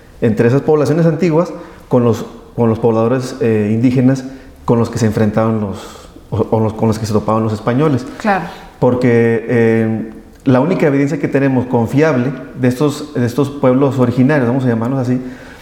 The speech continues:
Speaker 1: eh, son las fuentes históricas que dejaron los mismos españoles. Cuando ellos llegaron a estas zonas, eh, para buscar, eh, pues, la extensión del Imperio Español, de, de la nue-, de la Nueva España,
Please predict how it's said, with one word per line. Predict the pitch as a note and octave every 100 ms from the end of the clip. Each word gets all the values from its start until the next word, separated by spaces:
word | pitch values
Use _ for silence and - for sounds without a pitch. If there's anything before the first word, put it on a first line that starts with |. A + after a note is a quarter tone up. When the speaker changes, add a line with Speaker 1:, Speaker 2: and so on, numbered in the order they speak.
| - - -
Speaker 1:
eh, | C3 A2+ A2+
son | - B2+
las | B2+
fuentes | B2+ A#2+ A#2
históricas | A2 A#2 A#2 A#2+ G#2
que | - A2
dejaron | G#2 A2
los | A2+
mismos | A2 A2+ G#2+
españoles. | G#2 A2 D#3 C#3+ - - - - -
Cuando | - A#2 C#3
ellos | G3
llegaron | E3 F3 G3+
a |
estas | - F3+
zonas, | F#3 C#3+ C#3+ - -
eh, | A#2+ A2 G#2
para | A#2 A#2 G#2+ G#2+ G#2 - - -
buscar, | C3 - B2+ C3 C3+ - - -
eh, | B2 A2+ G#2+ G#2+ G#2 G#2+
pues, |
la | A#2
extensión | A#2+ C3+ A#2+ C3+ C3+ B2
del | A2
Imperio | G#2 A#2
Español, | B2 B2 C#3 C3+ C#3 - -
de, | A2+ G2+ G2+ -
de | A2+
la | G#2+
nue-, | A#2
de | C3 A2+
la | G#2+
Nueva | A#2+
España, | C3+ - C3+ C3+